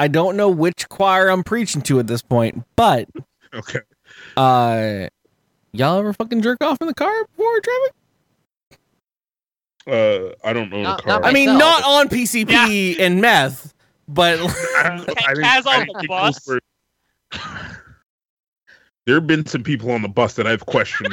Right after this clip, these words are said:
Speaker 2: what the fuck they were doing at the time that they were doing it, dude. Right? I've seen those videos on Pornhub.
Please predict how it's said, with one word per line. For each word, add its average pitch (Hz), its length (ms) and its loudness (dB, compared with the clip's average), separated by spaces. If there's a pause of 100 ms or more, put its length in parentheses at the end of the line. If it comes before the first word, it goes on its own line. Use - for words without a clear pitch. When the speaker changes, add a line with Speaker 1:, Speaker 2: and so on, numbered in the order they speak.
(140)
Speaker 2:
what - 240 -2
the 466 80 -6
fuck 311 300 -2
they - 60 -6
were 262 320 -8
doing 208 120 -8
at 190 80 -12
the 247 160 -8
time 110 240 -6
that 101 140 -14
they 107 100 -12
were 95 140 -14
doing 101 240 -2
it, 95 200 -10
dude. 101 300 -6 (480)
Right? 113 320 0 (1300)
I've 131 140 0
seen 160 100 2
those 127 220 2
videos 110 340 -2
on 104 180 -4
Pornhub. 110 500 0